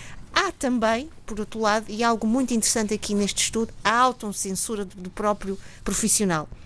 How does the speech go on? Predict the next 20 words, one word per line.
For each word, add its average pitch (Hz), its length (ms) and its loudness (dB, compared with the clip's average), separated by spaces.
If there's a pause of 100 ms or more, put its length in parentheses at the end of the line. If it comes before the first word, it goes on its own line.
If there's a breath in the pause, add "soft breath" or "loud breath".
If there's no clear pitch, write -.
(400 loud breath)
E, 254 80 6
finalmente, 277 600 4
algo 220 180 4
que - 80 -2
me 226 60 4
parece 220 380 0
muito, 214 440 4
muito 196 260 2
interessante 196 420 4
e 190 40 -4
que - 120 -2
nós 220 200 4
temos 202 240 2
vindo 196 220 2
a 185 60 0
falar 175 300 0
sobre 180 340 0
isto, - 260 -4 (480 loud breath)
que - 160 4
é 269 180 6